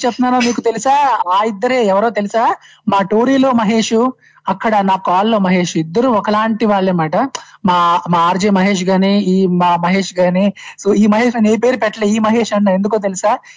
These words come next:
ఈ మహేష్కి ఏ పేరు పెట్టాలో నాకు తెలియదు. ఆ మహేష్కి అయితే ఆర్జే మహేష్, టోరీ మహేష్. ఈ మహేష్కి అసలు ఏం పేరు పెట్టాలి?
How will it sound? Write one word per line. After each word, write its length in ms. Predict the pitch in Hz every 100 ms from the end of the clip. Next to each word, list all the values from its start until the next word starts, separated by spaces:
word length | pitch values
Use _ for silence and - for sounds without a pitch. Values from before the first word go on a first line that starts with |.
| -
ఈ 60 |
మహేష్కి 380 | 190 208 240 208
ఏ 80 | 220
పేరు 220 | 214 254
పెట్టాలో 300 | 240 240 247
నాకు 200 | 240 214
తెలియదు. 260 | 202 214 180
ఆ 140 | 170
మహేష్కి 320 | 196 226 214
అయితే 100 | 233
ఆర్జే 280 | 220 214 208
మహేష్, 320 | 220 214 208 208
టోరీ 200 | 202 208
మహేష్. 280 | 202 196 185 - - -
ఈ 100 | 220
మహేష్కి 420 | 202 196 233 -
అసలు 200 | 202 196
ఏం 220 | 196 247
పేరు 160 | 233 285
పెట్టాలి? 420 | 247 240 226 226